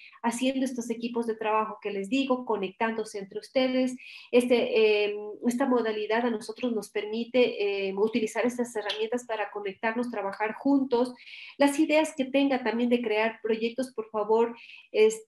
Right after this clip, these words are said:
indicarnos a la carrera, porque a veces, este, nosotros no conocemos,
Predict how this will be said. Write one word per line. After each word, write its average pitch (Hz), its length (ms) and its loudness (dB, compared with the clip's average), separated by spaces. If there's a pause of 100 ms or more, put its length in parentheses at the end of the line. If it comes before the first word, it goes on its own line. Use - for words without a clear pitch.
indicarnos 254 880 4
a 202 60 0
la 190 140 0
carrera, 226 540 2
porque 208 500 0
a 220 100 0
veces, 247 640 2
este, 214 460 0
nosotros 247 640 2 (220)
no 339 180 4
conocemos, 233 800 0